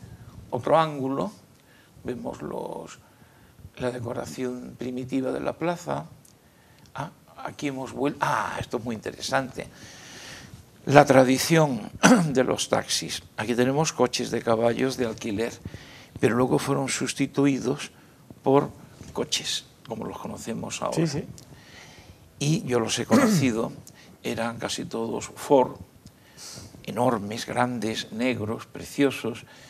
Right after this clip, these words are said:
Speaker 1: Siempre que había que, ya fu-, fueron desapareciendo, y siempre que teníamos que usar un taxi para ir al tren o algo,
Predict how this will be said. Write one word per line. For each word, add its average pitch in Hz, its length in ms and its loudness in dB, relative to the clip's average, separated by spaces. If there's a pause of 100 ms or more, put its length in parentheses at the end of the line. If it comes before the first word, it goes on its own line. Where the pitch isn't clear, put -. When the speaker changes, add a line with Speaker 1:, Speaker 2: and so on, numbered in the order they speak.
(200)
Speaker 1:
Siempre 123 480 0
que 113 140 -2
había 113 480 -2
que, 117 360 -6
ya 120 140 0
fu-, - 180 -8 (200)
fueron 120 280 0
desapareciendo, 113 880 -4 (640)
y 151 200 0
siempre 120 340 0
que 117 80 -6
teníamos 113 500 -8
que - 100 -8
usar 120 380 -2
un 113 120 -8
taxi - 400 -6
para 107 360 -4
ir 110 100 -6
al 107 300 -6
tren 117 360 -6
o 120 80 -4
algo, 117 240 -6